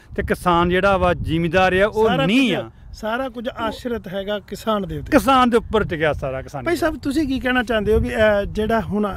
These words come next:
Speaker 2: ਇਸ ਸਮੇਂ ਮਾਹੌਲ ਬਣਿਆ ਹੈ ਪੰਜਾਬ ਦਾ, ਤੁਸੀਂ ਪੰਜਾਬ ਦੇ ਜਿਹੜੇ ਕਿਸਾਨ ਵੀਰ ਧਰਨਾ ਲਾਈ ਬੈਠੇ ਆ, ਉਹਨਾਂ ਲਈ ਤੁਹਾਡੀ ਕੀ ਸਲਾਹ?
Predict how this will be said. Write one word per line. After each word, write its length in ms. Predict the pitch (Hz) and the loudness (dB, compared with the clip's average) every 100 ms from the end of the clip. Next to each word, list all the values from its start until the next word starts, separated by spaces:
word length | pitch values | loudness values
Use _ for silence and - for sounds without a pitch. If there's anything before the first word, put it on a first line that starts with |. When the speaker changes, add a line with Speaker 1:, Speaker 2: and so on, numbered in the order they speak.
| - | -6
Speaker 2:
ਇਸ 180 | 202 | -4
ਸਮੇਂ 240 | - 214 220 | -2 0 0
ਮਾਹੌਲ 380 | 196 180 202 202 | 0 2 4 4
ਬਣਿਆ 260 | 190 190 | 2 0
ਹੈ 100 | 190 | -2
ਪੰਜਾਬ 340 | 175 175 156 143 | -2 -4 -4 -6
ਦਾ, 100 | 135 - - - - | -10 -12 -16 -14 -6
ਤੁਸੀਂ 240 | 277 330 | 2 2
ਪੰਜਾਬ 540 | 247 247 214 214 233 233 | 2 2 4 4 4 2
ਦੇ 400 | 208 208 214 214 180 | 2 4 4 0 -8
ਜਿਹੜੇ 220 | 180 214 214 | -4 -2 -2
ਕਿਸਾਨ 480 | 190 - 202 214 | -4 -2 2 2
ਵੀਰ 260 | 214 190 196 | 0 -4 -4
ਧਰਨਾ 320 | - 226 180 208 | 0 0 0 2
ਲਾਈ 200 | 214 185 | 2 2
ਬੈਠੇ 260 | 160 175 | -2 -6
ਆ, 80 | 147 - | -8 -2
ਉਹਨਾਂ 280 | 277 302 330 | 2 6 6
ਲਈ 200 | 285 262 | 4 0
ਤੁਹਾਡੀ 320 | 226 247 202 | 0 -2 0
ਕੀ 140 | 202 208 | -2 -4
ਸਲਾਹ? 260 | 180 160 | -4 -6